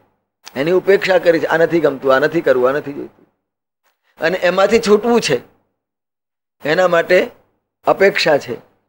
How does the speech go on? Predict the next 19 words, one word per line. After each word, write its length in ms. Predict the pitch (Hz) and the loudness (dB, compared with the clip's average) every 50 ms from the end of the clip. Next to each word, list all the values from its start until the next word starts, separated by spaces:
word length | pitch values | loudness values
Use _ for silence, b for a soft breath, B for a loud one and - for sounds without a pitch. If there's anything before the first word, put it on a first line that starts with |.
| _ _ _ _ _ _ _ _ | _ _ _ _ _ _ _ _
પણ 120 | 160 160 | -4 -4
છૂ-, 420 | 151 - 170 190 196 196 - - - | -2 2 2 2 2 2 -6 -2 -2
છૂટી 180 | 190 185 220 | 0 0 0
શકાતું 400 | 202 - 202 - 220 214 214 226 | 0 0 2 2 2 4 4 4
નથી. 260 | 220 214 185 147 151 - - _ _ _ _ _ _ _ _ _ _ _ _ _ _ _ _ _ _ _ _ _ _ _ _ _ _ _ _ _ _ _ 123 123 _ | 4 4 2 2 -2 -4 -6 _ _ _ _ _ _ _ _ _ _ _ _ _ _ _ _ _ _ _ _ _ _ _ _ _ _ _ _ _ _ _ -20 -20 _
જે 220 | - 139 165 190 | 0 2 2 2
પરિસ્થિતિ 680 | 185 185 175 170 170 156 156 - - 185 - - 160 156 | 4 4 2 4 4 2 0 0 -6 -6 -4 -2 -4 -4
છે 500 | 143 - - 143 147 156 160 - - _ _ _ _ _ _ _ _ _ _ _ _ _ _ _ _ _ _ _ _ _ _ _ _ _ _ _ _ _ _ _ _ _ _ _ _ _ _ _ _ _ _ _ - | -4 -2 0 4 6 6 4 4 -4 _ _ _ _ _ _ _ _ _ _ _ _ _ _ _ _ _ _ _ _ _ _ _ _ _ _ _ _ _ _ _ _ _ _ _ _ _ _ _ _ _ _ _ 0
એ 80 | 170 | 0
તો 160 | 180 - 202 | 2 4 2
સામે 360 | 196 - 180 170 175 180 190 - | 2 2 0 0 2 2 0 2
આવીને 360 | - 175 170 180 190 185 185 | 2 2 2 4 2 2 0
પડી 320 | 175 - 165 180 190 190 | 2 2 4 4 4 2
છે, 140 | 180 - 165 | 2 0 0
એના 300 | 156 - 151 160 160 170 | 2 2 2 2 2 0
તરફ 320 | 165 - 175 185 180 - | 2 4 2 2 2 0
ઉપેક્ષા 460 | - 180 - 165 165 156 - - 143 127 | -4 -2 0 0 0 0 0 -4 -4 -2
કરીએ 360 | - 127 127 120 113 113 117 | -2 -4 -6 -6 -8 -16 -16
છીએ. 220 | - - _ _ | -18 -20 _ _